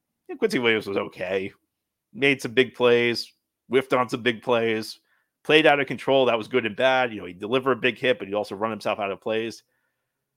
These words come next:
The linebackers coach, and again, you probably, you may not have heard this name, Mike Ruttenberg, has worked with him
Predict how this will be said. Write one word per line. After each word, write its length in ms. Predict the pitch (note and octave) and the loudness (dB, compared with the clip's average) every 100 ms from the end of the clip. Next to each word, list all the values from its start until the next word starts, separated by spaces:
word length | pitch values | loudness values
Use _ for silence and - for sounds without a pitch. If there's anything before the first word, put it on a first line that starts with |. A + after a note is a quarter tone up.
| _ _ - | _ _ -6
The 200 | B2+ B2+ | -6 -2
linebackers 640 | C3+ F#3 E3+ C#3 - G#2 - | -2 0 2 2 2 -6 -6
coach, 420 | F#2 F2+ - - | -6 -6 -10 -14
and 100 | G2+ | -10
again, 240 | G#2 A2 G#2 | -4 -4 -4
you 80 | G#2 | -2
probably, 300 | C3+ B2 A2 | -2 -2 -4
you 180 | A2 | -6
may 120 | C3 D3+ | -4 0
not 100 | B2 | 0
have 100 | - | 0
heard 160 | A2+ | -6
this 140 | G2 F#2+ | -6 -10
name, 140 | F2 | -6
Mike 240 | G#2+ A#2 | -4 -2
Ruttenberg, 500 | G#2+ G2+ F3+ - - - _ _ _ _ _ | -2 -4 -6 -16 -18 -20 _ _ _ _ _
has 180 | G#2+ - | -12 4
worked 240 | C3+ - | 6 6
with 140 | G#2+ - | -2 -8
him 260 | D2+ - | -12 -14